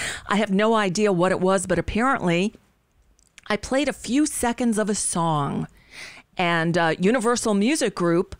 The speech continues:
has blocked me, and not only blocked the video worldwide, they took my stream down. So while I can post videos still,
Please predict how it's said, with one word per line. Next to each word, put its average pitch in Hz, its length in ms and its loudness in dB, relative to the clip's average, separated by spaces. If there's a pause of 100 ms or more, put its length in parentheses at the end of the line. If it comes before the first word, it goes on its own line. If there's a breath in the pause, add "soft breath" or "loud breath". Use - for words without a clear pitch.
(280)
has 175 440 -2
blocked 175 580 0
me, 143 220 0
and 156 120 2
not 202 180 2
only 208 220 0
blocked 180 540 0
the 196 80 0
video 180 340 2
worldwide, 214 840 2 (420 loud breath)
they 190 320 0
took 180 420 -4
my 165 240 0
stream 156 580 -2
down. 147 560 0 (340)
So 220 240 0
while 190 220 2
I 175 80 0
can 170 180 -4
post 262 400 0
videos 151 440 0
still, 165 520 -2